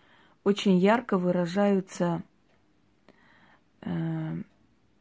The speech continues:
в гомеровской тра-, э, трагедии «Илиада», поскольку Троя называлась Илион либо Троя.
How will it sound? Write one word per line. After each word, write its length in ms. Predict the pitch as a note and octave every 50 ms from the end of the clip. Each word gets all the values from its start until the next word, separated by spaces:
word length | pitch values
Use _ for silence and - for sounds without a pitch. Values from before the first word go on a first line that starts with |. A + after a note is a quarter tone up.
| _ _ _ _ -
в 160 | - F#3 F#3
гомеровской 840 | F3+ F#3+ F#3+ G3 F#3+ F#3 F3 E3+ E3 E3 D#3+ - - - F3 E3 D#3+
тра-, 340 | D#3+ - - F3 E3+ F3 - -
э, 400 | - - D3+ E3+ E3+ E3 E3 E3+
трагедии 800 | - - F3 E3+ E3 F3+ A3+ B3+ A#3+ G#3 F#3+ F#3 E3+ E3 D#3 D3+ - _ _ _ _ _ _ _ _ _ _ _ _ _ _ _ _
«Илиада», 640 | - F3 F3+ F3+ F#3 F3+ E3 D3+ D3+ - - C#3+ - - _ _ _ _ _ _ _ _ _ _ _ _ _ _ _ _ _ _ _ _ _ _ _ _ _ _ _ _
поскольку 540 | - F3+ F3 - - - F3+ E3 - - -
Троя 460 | - - - F#3+ A3 B3 B3+ A#3+ G3
называлась 680 | F3 E3+ E3+ E3 E3+ E3+ E3+ E3+ E3 E3 E3 D#3+ - - -
Илион 640 | - F#3 F3+ E3+ F3 F3 F3 F#3+ A3 B3 C4 C4+ A3+ F#3+ F3
либо 320 | F3+ F#3 G3 F#3+ F#3 F3
Троя. 500 | - - F3 E3 D#3+ D3+ C#3+ A2 G2 -